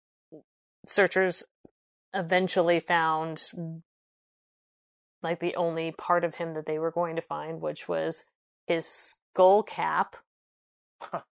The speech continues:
Speaker 1: like, his actual skull, like, the top part of his skull,
Speaker 2: Yeah.
Speaker 1: and one molar. And those,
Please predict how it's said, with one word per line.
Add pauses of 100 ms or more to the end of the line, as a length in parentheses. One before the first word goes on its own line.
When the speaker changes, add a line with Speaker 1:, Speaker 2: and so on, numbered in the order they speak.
(240)
Speaker 1:
like,
his
actual
skull,
like,
the
top
part
of
his
skull, (340)
Speaker 2:
Yeah.
Speaker 1:
and
one
molar. (920)
And
those,